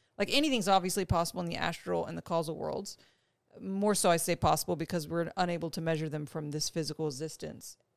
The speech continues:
and most of our consciousness can't co-, can't comprehend it. There are humans that can. Okay, but you're saying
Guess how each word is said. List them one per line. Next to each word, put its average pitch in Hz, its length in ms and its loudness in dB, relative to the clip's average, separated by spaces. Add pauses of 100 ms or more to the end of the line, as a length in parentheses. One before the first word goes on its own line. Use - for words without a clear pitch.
and 165 440 -4
most 180 300 2
of 151 80 -4
our 160 80 0
consciousness 156 680 -6
can't - 220 -14
co-, - 100 -16 (420)
can't - 300 -10
comprehend 156 520 -8
it. 160 140 -6 (500)
There 202 120 6
are 196 120 6
humans 165 400 -8
that - 100 -10
can. 147 380 -10
Okay, 180 260 0 (360)
but 233 120 6
you're 277 140 2
saying 254 380 2